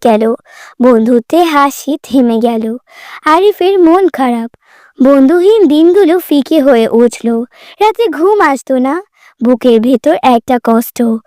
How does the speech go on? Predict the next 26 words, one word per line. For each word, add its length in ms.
মনে 300
প্রশ্ন, 560
"আমি 220
কি 160
ভুল 280
করলাম?" 500
শেষমেশ 720
সে 200
মসজিদে 600
গেল, 400
শান্তভাবে 920
দুই 300
রাকাত 380
নামাজ 440
পড়ল। 440
তারপর 520
ইমাম 360
সাহেবের 520
কাছে 360
গিয়ে 240
বলল, 500
"হুজুর, 460
বন্ধুর 360
সাথে 440
ঝগড়া 460
হয়েছে, 520